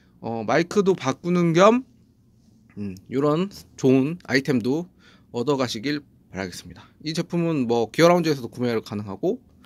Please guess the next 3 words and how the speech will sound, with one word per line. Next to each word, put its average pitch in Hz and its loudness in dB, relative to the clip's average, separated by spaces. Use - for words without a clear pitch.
서머클리닉 180 -2
스토어에서도 107 -8
가능하거니와, 135 2